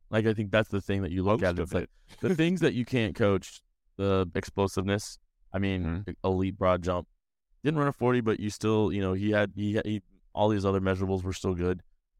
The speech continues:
Speaker 1: Um, you know, you can't coach that. You can't coach. I mean, like, and honestly, like, there's a lot of, like, if he's playing somewhere else where he doesn't have to line up inside shade of the tackle all the time.
Speaker 2: We're talking about him a lot different.
Speaker 1: Are we,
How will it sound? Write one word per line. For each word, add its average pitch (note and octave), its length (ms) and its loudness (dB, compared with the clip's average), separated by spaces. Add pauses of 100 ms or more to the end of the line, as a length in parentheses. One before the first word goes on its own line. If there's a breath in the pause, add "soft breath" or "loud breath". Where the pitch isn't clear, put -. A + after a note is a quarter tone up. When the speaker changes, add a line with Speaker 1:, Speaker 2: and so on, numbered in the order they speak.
(160)
Speaker 1:
Um, F2+ 480 2 (340)
you G2 80 -4
know, F2+ 60 0
you F2+ 160 -4
can't A2 240 -2
coach A2 240 2
that. F2+ 320 2 (720)
You - 80 -16
can't G#2+ 260 0
coach. - 400 0
I - 60 -2
mean, G2+ 160 0
like, G2+ 160 2
and A2 280 -2
honestly, G#2+ 420 2
like, F#2 320 -2 (480)
there's G#2 180 2
a G2+ 60 2
lot G2 280 4
of, G2 280 -2
like, G2 140 -6 (340)
if B2 100 -2
he's A3 180 0
playing D3+ 360 2
somewhere A#2+ 400 0
else F2 300 0
where G2+ 160 0
he A2 120 -4
doesn't G#2+ 320 2
have G2+ 240 2
to F#2+ 240 -2 (320)
line G2+ 280 2
up G2 160 0
inside G2 380 2
shade F#2+ 220 -2
of E2+ 80 -6
the F2 80 -8
tackle F#2+ 360 0
all F#2+ 120 0
the F#2 80 -6
time. G#2 340 2
Speaker 2:
We're F2 140 0
talking D#2 320 -4
about C#2 180 -2
him C2 80 -6
a B1+ 60 -6
lot C2+ 220 -4
different. C2 300 -6
Speaker 1:
Are A#2 40 2
we, B2+ 100 0